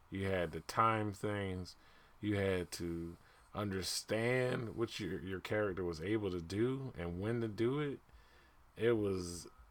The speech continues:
unbelievable how well this game just held up over time, and it just kept getting better and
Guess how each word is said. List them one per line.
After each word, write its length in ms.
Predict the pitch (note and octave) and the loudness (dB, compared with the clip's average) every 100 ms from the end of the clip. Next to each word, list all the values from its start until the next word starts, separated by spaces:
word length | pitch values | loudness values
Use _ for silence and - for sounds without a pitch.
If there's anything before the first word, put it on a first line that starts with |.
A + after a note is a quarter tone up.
| - - | -12 -2
unbelievable 1900 | B2 B2+ B2+ B2+ A#2 G#2 G2 F#2+ G2+ B2+ C3+ C#3 C#3 B2+ G#2 F2 F2 E2+ E2+ F#2 | 2 4 4 2 0 2 2 0 -2 -2 2 4 6 4 2 -2 -2 -2 -6 -2
how 240 | F#2+ F#2 F2+ F2 | 0 0 -2 -4
well 300 | G2+ A2 G#2+ | 0 2 2
this 200 | F#2+ - | 0 -4
game 280 | G2+ F#2 F2 | -4 -4 -4
just 240 | F2+ E2 | -6 -8
held 320 | - G2+ G2 F#2+ | -2 0 2 0
up 200 | F#2 F#2 | -2 -2
over 240 | F2+ F2 | -4 -6
time, 420 | - F#2+ F#2 E2+ D2+ | -4 -2 -2 -4 -6
and 100 | F#2 | -6
it 60 | F2+ | -4
just 260 | F#2 - | -6 -8
kept 300 | - G#2 F#2 | -2 0 0
getting 360 | - E2+ D#2+ D#2+ | -4 -6 -6 -6
better 520 | F#2+ F#2 F2+ E2+ D#2+ D2+ | -2 -2 -2 -4 -6 -10
and 160 | D2+ | -14